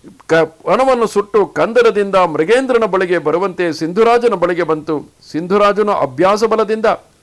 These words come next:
ಆ ಆಗ್ನೇಯವನ್ನು ವಾರಣದಿಂದ ಶಮನ ಮಾಡಿ ಸುಟ್ಟ ರಥವನ್ನು ಬಿಟ್ಟು ಖಡ್ಗ ಚರ್ಮಗಳನ್ನು ಧರಿಸಿ ನೆಲಕ್ಕಿಳಿದನು. ಒಂದು ಸಲ ರೆಪ್ಪೆ ಹೊಡೆಯುವುದರೊಳಗಾಗಿ ಶತ್ರುವಿನ ರಥ ಅಶ್ವಗಳ ಗೊರಸುಗಳನ್ನು ತನ್ನ ಖಡ್ಗದಿಂದ ತಾವರೆಯ ದಂಟುಗಳನ್ನು ಕತ್ತರಿಸುವಂತೆ ಲಾಘವದಿಂದ ಕತ್ತರಿಸಿದನು.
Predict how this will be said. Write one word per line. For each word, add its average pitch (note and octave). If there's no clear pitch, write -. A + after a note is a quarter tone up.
ಆ E3
ಆಗ್ನೇಯವನ್ನು G3+
ವಾರಣದಿಂದ F#3
ಶಮನ D#3
ಮಾಡಿ G3+
ಸುಟ್ಟ -
ರಥವನ್ನು G#3+
ಬಿಟ್ಟು E3
ಖಡ್ಗ A#3
ಚರ್ಮಗಳನ್ನು G3+
ಧರಿಸಿ E3
ನೆಲಕ್ಕಿಳಿದನು. D#3+
ಒಂದು G#3
ಸಲ F#3+
ರೆಪ್ಪೆ F#3
ಹೊಡೆಯುವುದರೊಳಗಾಗಿ F#3
ಶತ್ರುವಿನ B3+
ರಥ -
ಅಶ್ವಗಳ G#3+
ಗೊರಸುಗಳನ್ನು G#3
ತನ್ನ F#3+
ಖಡ್ಗದಿಂದ G3
ತಾವರೆಯ G3
ದಂಟುಗಳನ್ನು F#3
ಕತ್ತರಿಸುವಂತೆ F3+
ಲಾಘವದಿಂದ F3
ಕತ್ತರಿಸಿದನು. D3+